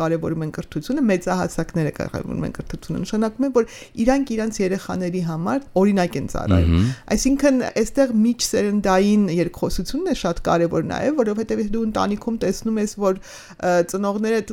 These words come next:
Speaker 1: կապ չունի, որ ֆորմալ կրթություն ստացել են բուհական թե ոչ, բայց անընդհատ իրենց վրա աշխատում են, ոչ ֆորմալ կրթություն են ստանում, կամ ինֆորմալ ձևերով, ը, փորձում են իրենց կարողությունները, գիտելիքները առաջ տանել, և դա կարևորում են, բնականաբար երեխան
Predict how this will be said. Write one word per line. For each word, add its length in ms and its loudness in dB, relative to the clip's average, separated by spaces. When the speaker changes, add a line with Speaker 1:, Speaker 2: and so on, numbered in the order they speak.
Speaker 1:
կապ 200 -4
չունի, 280 0
որ 220 2
ֆորմալ 400 4
կրթություն 500 -6
ստացել 460 0
են 100 -2
բուհական 480 0
թե 120 -2
ոչ, 100 -2
բայց 100 0
անընդհատ 500 0
իրենց 260 -2
վրա 200 0
աշխատում 500 -2
են, 100 0
ոչ 400 0
ֆորմալ 320 2
կրթություն 480 -4
են 80 -2
ստանում, 460 0
կամ 220 4
ինֆորմալ 580 4
ձևերով, 540 2
ը, 140 2
փորձում 380 0
են 80 -2
իրենց 300 0
կարողությունները, 720 2
գիտելիքները 640 -2
առաջ 280 -2
տանել, 220 -2
և 180 0
դա 120 2
կարևորում 600 0
են, 100 0
բնականաբար 580 2
երեխան 400 0